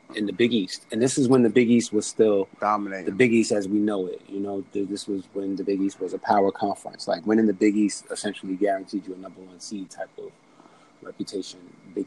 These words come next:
Speaker 1: East. So he does all that, and then a funny segue that I wanted to mention, he, he goes into the draft, and he's in the same draft as Dwayne Wade,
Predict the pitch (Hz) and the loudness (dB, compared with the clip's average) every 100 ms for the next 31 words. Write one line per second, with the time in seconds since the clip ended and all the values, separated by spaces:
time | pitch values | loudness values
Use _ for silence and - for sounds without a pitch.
0 | 92 - - - _ - _ - 127 110 | -10 -18 -20 -20 _ -20 _ -2 2 2
1 | - 123 117 127 135 147 135 120 127 - | 2 0 4 4 6 6 6 4 4 -2
2 | _ _ _ _ 110 104 110 107 107 107 | _ _ _ _ -12 -6 -4 -2 -4 -8
3 | _ _ _ _ _ _ _ - - 139 | _ _ _ _ _ _ _ -4 2 2
4 | 120 143 123 113 110 107 107 104 104 101 | 2 2 2 4 4 4 2 0 -2 -4
5 | 92 107 101 107 - - _ 123 113 107 | -4 -4 -4 -8 -10 -18 _ -2 -2 -2
6 | 110 113 120 135 110 101 104 - _ _ | 0 0 0 0 4 4 2 -2 _ _
7 | _ _ _ _ _ _ - 113 107 104 | _ _ _ _ _ _ -6 -2 -2 0
8 | 98 104 - _ - 110 107 104 117 117 | -2 -4 -10 _ -6 -2 -2 0 2 2
9 | 107 110 110 107 - 98 98 98 - - | 4 6 6 4 -2 -2 -2 -2 -6 -16
10 | _ _ _ _ _ _ _ _ _ _ | _ _ _ _ _ _ _ _ _ _
11 | _ _ _ _ 98 110 107 120 127 127 | _ _ _ _ -6 -2 2 4 6 6
12 | 123 127 | 4 2